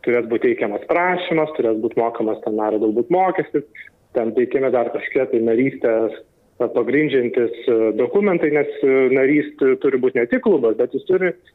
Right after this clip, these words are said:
įgyvendinti ir daugybę kitų reikalavimų, kurie yra, e, įtvirtinti L F F įstatuose.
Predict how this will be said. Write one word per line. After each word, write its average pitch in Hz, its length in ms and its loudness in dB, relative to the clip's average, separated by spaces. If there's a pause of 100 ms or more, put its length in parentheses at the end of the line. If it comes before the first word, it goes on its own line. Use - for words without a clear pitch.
(120)
įgyvendinti 147 500 0
ir 127 100 -2
daugybę 135 480 0
kitų 135 480 2
reikalavimų, 143 540 0
kurie 123 220 0 (100)
yra, 123 240 0 (500)
e, 120 200 2
įtvirtinti 123 400 -2
L 110 180 2
F 110 60 -14
F 110 100 -6
įstatuose. 117 720 -2